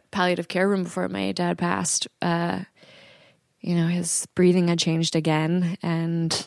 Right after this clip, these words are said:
um, his eyes had changed again. All of a sudden, I could see the brown of his eyes again. And, you know, um,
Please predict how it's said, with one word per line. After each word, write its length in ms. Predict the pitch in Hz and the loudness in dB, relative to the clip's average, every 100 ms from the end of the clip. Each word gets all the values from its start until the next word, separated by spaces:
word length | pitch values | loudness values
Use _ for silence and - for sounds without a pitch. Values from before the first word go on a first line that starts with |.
| - | -4
um, 640 | 160 160 95 - 98 185 - _ _ _ _ _ _ _ _ _ _ _ _ _ - | -2 -2 -2 -6 -8 -10 -12 _ _ _ _ _ _ _ _ _ _ _ _ _ 2
his 200 | 175 165 | 2 2
eyes 260 | - 160 165 | 0 0 0
had 140 | 175 | 0
changed 380 | - - 180 - | 0 -2 -2 -2
again. 300 | 175 - 190 | -2 -2 -2
All 140 | 190 185 | -2 -2
of 80 | |
a 60 | 170 | -2
sudden, 280 | - 170 170 | 0 0 0
I 60 | |
could 160 | 170 170 | 0 -2
see 160 | - 175 | -2 -2
the 80 | |
brown 300 | 165 165 165 | 0 0 2
of 80 | 165 | 0
his 120 | 160 | -2
eyes 280 | 165 160 170 | -2 -2 -2
again. 280 | 165 170 170 | -2 0 2
And, 160 | 170 170 - - - - - - - - - - _ _ _ _ - - _ - | 2 0 -6 -20 -18 -18 -18 -20 -20 -20 -20 -20 _ _ _ _ -20 -20 _ 0
you 160 | 175 | 0
know, 240 | 160 - 170 - - - - _ _ _ _ _ _ _ _ _ _ _ _ _ - | 2 -2 -4 -8 -20 -20 -20 _ _ _ _ _ _ _ _ _ _ _ _ _ -2
um, 360 | 170 165 190 | 0 0 -2